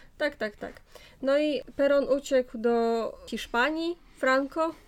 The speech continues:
Siedział tam w tej Hiszpanii, e, i w międzyczasie, i tutaj jest ten moment, że Peron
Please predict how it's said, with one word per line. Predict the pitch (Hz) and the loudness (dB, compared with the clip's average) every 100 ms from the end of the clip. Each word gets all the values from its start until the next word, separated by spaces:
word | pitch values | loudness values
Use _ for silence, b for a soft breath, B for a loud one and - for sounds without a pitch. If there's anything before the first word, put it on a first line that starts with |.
| - | -12
Siedział | - 269 262 | -6 0 2
tam | 254 240 | 2 -4
w | |
tej | - | -4
Hiszpanii, | 240 233 - 262 254 254 254 247 240 240 233 - | -6 -8 -2 0 2 2 4 4 4 2 0 -2
e, | 220 214 | -4 -4
i | 208 220 | -6 -4
w | |
międzyczasie, | 240 269 269 262 302 294 | 0 0 0 -2 -2 -2
i | 247 | -8
tutaj | 294 294 269 - | -6 2 2 2
jest | - 240 - | -8 -10 0
ten | 254 | 0
moment, | 269 285 285 | 2 0 0
że | 247 247 - b b - | 2 0 0 b b -2
Peron | 277 285 | 2 2